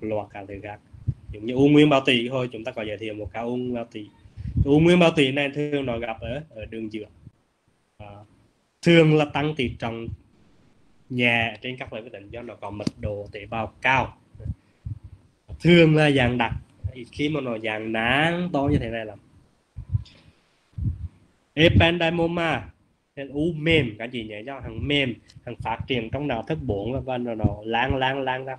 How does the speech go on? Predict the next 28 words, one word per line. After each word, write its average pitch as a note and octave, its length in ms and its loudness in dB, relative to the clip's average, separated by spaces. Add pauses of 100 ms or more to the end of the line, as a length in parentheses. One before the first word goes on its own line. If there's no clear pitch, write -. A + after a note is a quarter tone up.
qua D3 340 4
các G#2 240 -4
lỗ A#2 220 0
của A2 120 -10
não G#2+ 200 -12
thất C3 140 -14
bốn. G#2+ 220 -2 (840)
Thì C#3 60 -6
não C3 160 2
thất D#3+ 180 0
bốn A#2 200 0
nó A#2 80 0
có G#2+ 180 -4
cả A2+ 260 -6
cái B2 100 -2
lỗ, A#2+ 280 2 (560)
lỗ A2+ 220 -4
ở A2 180 -2
giữa, C3+ 300 8 (200)
hai C3 180 -2
lỗ A#2 140 0
hai B2+ 160 -4
bên. C#3 300 2 (180)
Thì C3 80 -4
u D#3+ 520 4
ependymoma D3+ 640 2
này D3 180 0 (220)
nó A#2 160 -6